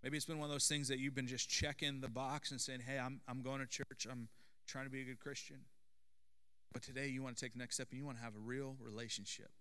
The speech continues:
And you want him to really step in and have his way. I'm gonna tell you, it could be the best decision you ever make in your entire life. But Jesus is never gonna force a relationship with you. He's a gentleman.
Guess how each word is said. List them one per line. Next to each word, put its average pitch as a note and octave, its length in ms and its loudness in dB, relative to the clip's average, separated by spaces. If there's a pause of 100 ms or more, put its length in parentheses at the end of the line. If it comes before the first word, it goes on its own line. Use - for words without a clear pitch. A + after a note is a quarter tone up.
(1080)
And A2+ 100 -6
you A#2 60 -2
want B2 140 -6
him B2+ 140 -8
to A2 80 -6
really A#2+ 280 -6
step A2+ 380 -4
in F2+ 380 -8 (800)
and A2 100 -12
have A#2 180 -4
his A2 160 -8
way. G#2+ 140 -8
I'm F#2 320 -14
gonna B2+ 100 -6
tell C#3+ 120 2
you, B2+ 60 2
it - 500 -8
could D#3 180 0
be C#3+ 80 4
the B2+ 80 2
best C#3 300 2
decision C3+ 360 -2
you B2+ 160 -6
ever B2 180 -6
make A#2+ 260 -8
in A2+ 80 -10
your A2+ 100 -8
entire G#2+ 360 -10
life. G#2+ 160 -10 (2000)
But A2 80 -10
Jesus B2 220 -4
is A#2 120 -2
never A#2 220 -4
gonna G#2+ 140 -6
force A2+ 360 -6
a A2+ 40 -8
relationship G#2 480 -6
with G#2+ 180 -6
you. G#2 80 -12
He's G#2+ 200 -6
a G#2+ 40 -8
gentleman. G#2+ 480 -8